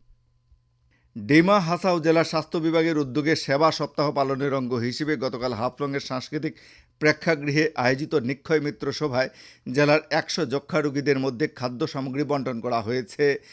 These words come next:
এ উপলক্ষে আয়োজিত সভায় উত্তর কাছাড় পার্বত্য স্বশাসিত পরিষদের মুখ্য কার্যবাহী সদস্য দেবলাল গার্লুসা, সাংসদ অমর সিং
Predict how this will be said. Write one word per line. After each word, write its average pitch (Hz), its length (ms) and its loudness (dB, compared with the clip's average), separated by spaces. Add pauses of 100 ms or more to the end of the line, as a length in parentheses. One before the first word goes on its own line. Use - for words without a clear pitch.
(220)
এ 160 120 4
উপলক্ষে 175 380 4
আয়োজিত 147 240 2 (140)
সভায় 156 260 0
উত্তর 156 400 -4
কাছাড় 151 360 -2
পার্বত্য 131 400 -2
স্বশাসিত 143 440 -8
পরিষদের 127 520 -4
মুখ্য 135 220 -8
কার্যবাহী 123 500 -2
সদস্য 127 260 -4 (540)
দেবলাল 143 300 4 (100)
গার্লুসা, 135 420 0
সাংসদ 135 380 -4 (100)
অমর 143 300 -2
সিং 160 120 -6